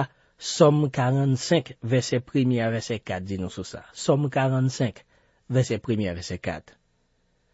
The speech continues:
"Mwen gen anpil bèl pawòl nan bouch mwen. Mwen pral chante yon chante pou wa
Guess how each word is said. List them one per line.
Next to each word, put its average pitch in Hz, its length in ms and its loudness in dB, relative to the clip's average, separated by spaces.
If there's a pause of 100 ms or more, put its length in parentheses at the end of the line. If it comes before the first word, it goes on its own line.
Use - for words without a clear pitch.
(140)
"Mwen 156 160 6
gen 151 160 6
anpil 165 360 4
bèl 147 240 4
pawòl 127 420 4
nan 123 160 4
bouch 107 220 -6
mwen. 87 200 -10 (840)
Mwen 156 140 6
pral 160 260 4
chante 147 460 0
yon 113 220 2
chante 120 380 0
pou 110 260 0
wa 104 120 2